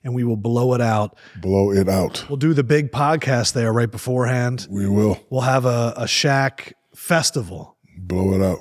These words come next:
Speaker 1: My New Year's resolution for the twentieth straight year is get abs.
Speaker 2: Get abs?
Speaker 1: Yeah, just one. I'm not gonna do the spray paint ones that you did that time.
Speaker 2: Hold on, did you just challenge me?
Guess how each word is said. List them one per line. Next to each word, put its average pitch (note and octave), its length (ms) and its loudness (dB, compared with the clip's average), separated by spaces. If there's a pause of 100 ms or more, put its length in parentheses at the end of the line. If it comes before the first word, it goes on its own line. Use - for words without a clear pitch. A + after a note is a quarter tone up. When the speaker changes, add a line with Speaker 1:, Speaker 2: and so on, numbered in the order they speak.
(120)
Speaker 1:
My C#3+ 240 2
New D3+ 120 2
Year's C#3+ 200 2
resolution C3+ 500 0
for A#2+ 100 -8
the A#2 80 -6
twentieth B2 400 -6
straight A2+ 260 -6
year A2+ 140 -2
is G#2 100 -6
get G#2+ 180 -8
abs. F2+ 480 -16 (1040)
Speaker 2:
Get G#2 160 0
abs? A2 540 2
Speaker 1:
Yeah, D#3 260 0 (180)
just D#3 160 -8
one. E3 140 -2 (220)
I'm E3 80 -2
not F#3 160 2
gonna F3+ 100 2
do F3 120 6
the D3 100 4
spray D#3 400 2
paint C3+ 320 -4
ones A#2+ 240 -2
that A#2 100 -4
you A#2+ 160 -2
did A2 220 -6
that F#2 200 -10
time. G#2 200 -10
Speaker 2:
Hold C3+ 140 2
on, G2+ 180 4
did G#2+ 180 6
you C3 100 6
just B2 200 4
challenge C3 380 6
me? C#3 160 4